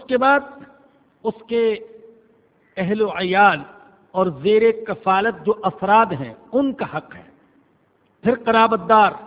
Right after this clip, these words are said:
اہل محلہ، اہل شہر، اور یوں اس کی سخاوت کا، فیاضی کا،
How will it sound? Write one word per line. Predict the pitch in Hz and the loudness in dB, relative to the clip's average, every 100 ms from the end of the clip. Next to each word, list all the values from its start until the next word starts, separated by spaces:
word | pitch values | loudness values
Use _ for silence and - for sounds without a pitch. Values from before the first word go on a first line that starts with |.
| - - _ _ _ _ _ _ _ _ _ - | -20 -20 _ _ _ _ _ _ _ _ _ -4
اہل | 208 233 220 | 0 0 0
محلہ، | 208 175 208 208 151 - - - _ _ _ _ _ _ _ _ _ - | 0 -2 0 0 -2 -8 -20 -20 _ _ _ _ _ _ _ _ _ -2
اہل | 196 233 220 | 0 2 0
شہر، | 226 190 220 - - - - _ _ _ _ _ _ _ _ _ _ _ | 0 2 0 -2 -16 -20 -20 _ _ _ _ _ _ _ _ _ _ _
اور | 190 220 | 2 2
یوں | 220 269 285 277 - - - _ _ _ _ _ _ - | 2 0 0 -2 -8 -20 -20 _ _ _ _ _ _ -2
اس | 233 233 | -2 -2
کی | 254 - | -10 -6
سخاوت | 220 220 233 247 240 | -2 2 2 0 -4
کا، | 220 - - _ _ _ - | -6 -6 -10 _ _ _ -4
فیاضی | 233 202 233 233 254 254 | -4 0 0 0 -2 -6
کا، | 214 151 | -4 -6